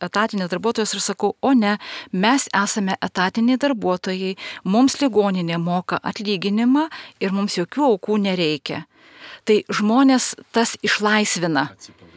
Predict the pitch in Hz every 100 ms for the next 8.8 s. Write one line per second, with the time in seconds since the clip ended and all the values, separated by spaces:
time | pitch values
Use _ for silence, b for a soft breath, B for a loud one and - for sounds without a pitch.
0 | B - 185 247 247 - 240 - - 208
1 | 196 190 160 220 220 214 185 196 202 202
2 | 208 202 196 180 175 240 285 294 277 262
3 | 233 202 190 170 170 165 165 - 196 185
4 | B B B B 196 214 220 - 190 190
5 | 196 233 233 190 190 190 220 220 - 190
6 | - 220 208 190 - 196 185 190 185 208
7 | 233 247 254 B B B - 190 185 185
8 | 208 233 233 214 196 185 - 208